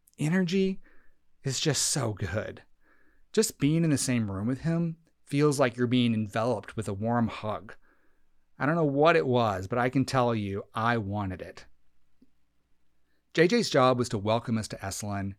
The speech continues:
and lay down the rules for us. About forty of us had made our way into the meeting space, and we sat there on these giant pillows.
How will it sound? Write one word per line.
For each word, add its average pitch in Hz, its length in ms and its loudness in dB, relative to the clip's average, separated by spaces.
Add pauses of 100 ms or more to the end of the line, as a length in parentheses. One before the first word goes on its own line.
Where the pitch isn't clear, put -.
(200)
and 107 220 -6
lay 123 240 4
down 123 240 2
the 110 100 0
rules 101 400 -6
for - 300 -10
us. - 300 -12 (640)
About 185 240 0
forty 147 400 4
of 113 140 2
us 117 160 -2
had 117 100 -2
made 113 180 0
our 120 140 0
way 107 400 -4
into 117 180 -4
the 117 80 -4
meeting 101 280 -4
space, 95 440 -6
and 110 120 -2
we 113 80 -2
sat 131 400 -2
there 113 260 -2
on 104 100 -2
these 98 240 -8
giant 117 540 -4
pillows. 95 640 -8